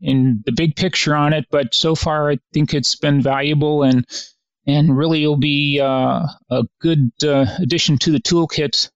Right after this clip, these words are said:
for looking at those farrowing house, uh, diarrhea samples, um, that come in. And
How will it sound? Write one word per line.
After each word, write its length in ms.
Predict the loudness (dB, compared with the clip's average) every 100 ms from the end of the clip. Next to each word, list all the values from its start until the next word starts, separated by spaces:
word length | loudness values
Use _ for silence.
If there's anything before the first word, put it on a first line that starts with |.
| _ -6
for 140 | -2
looking 280 | 0 2 2
at 140 | 2 0
those 480 | 0 0 -2 -8 -20 _ _ _ -4
farrowing 320 | 0 4 4
house, 520 | 2 0 0 0 0
uh, 220 | 0 0 0
diarrhea 520 | -2 -2 0 2 2
samples, 800 | 0 0 0 0 -2 0 -2 -4 -4
um, 480 | -2 0 0 -2 -4 _ _ -20 _
that 160 | -6 -4
come 240 | -2 0
in. 240 | 2 2 2
And 240 | 2 0